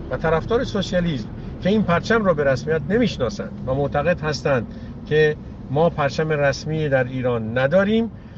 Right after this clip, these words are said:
و اون چیزی که باید تصمیم گیری بشه در دولت آینده، در مجلس مؤسسان یا در شوراهای، اه، مردمی هست که شکل خواهد گرفت. از الان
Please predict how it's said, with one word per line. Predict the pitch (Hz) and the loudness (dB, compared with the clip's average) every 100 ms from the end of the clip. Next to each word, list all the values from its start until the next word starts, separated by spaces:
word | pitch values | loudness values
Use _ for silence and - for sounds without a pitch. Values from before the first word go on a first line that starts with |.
| - - | -16 -2
و | 139 | 0
اون | 156 160 | 2 0
چیزی | 196 180 | 0 -2
که | 160 | 0
باید | 143 135 | 4 4
تصمیم | - 135 - 135 | 4 0 0 -4
گیری | 123 127 | -4 -4
بشه | 135 147 196 214 | -4 -2 -2 0
در | 196 220 | 0 0
دولت | 202 208 214 196 | 2 2 4 2
آینده، | 214 196 190 180 185 185 - - - | 0 2 2 2 2 0 -4 -16 -6
در | 147 170 | 0 0
مجلس | 180 180 180 165 | 2 0 0 -2
مؤسسان | 170 160 - 143 165 156 | 0 0 -2 0 0 2
یا | 143 170 | 4 4
در | 151 143 147 - - - | 4 2 0 -6 -14 -8
شوراهای، | - 156 139 139 151 156 151 147 | 2 6 6 6 4 2 2 2
اه، | 143 - - - 135 131 123 | -2 -10 -14 -12 -4 0 0
مردمی | 123 139 131 139 180 196 | 2 2 2 2 2 2
هست | 180 165 | 2 0
که | - | -2
شکل | 151 - 147 131 - | -4 -4 -4 -4 -4
خواهد | 123 117 110 | 0 0 0
گرفت. | 110 101 90 - - - - - | -2 -2 -4 -12 -14 -16 -16 -2
از | 151 143 - | 0 0 0
الان | 156 175 190 175 123 | 0 4 6 6 4